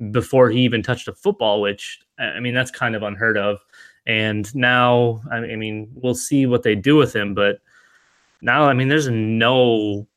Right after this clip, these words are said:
<laughs> there's no competition for targets. He's gonna get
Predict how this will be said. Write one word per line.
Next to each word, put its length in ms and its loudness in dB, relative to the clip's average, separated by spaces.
<laughs> 320 0
there's 260 2
no 180 2
competition 580 -2
for 120 -2
targets. 500 -2
He's 240 -6
gonna 240 -4
get 280 -2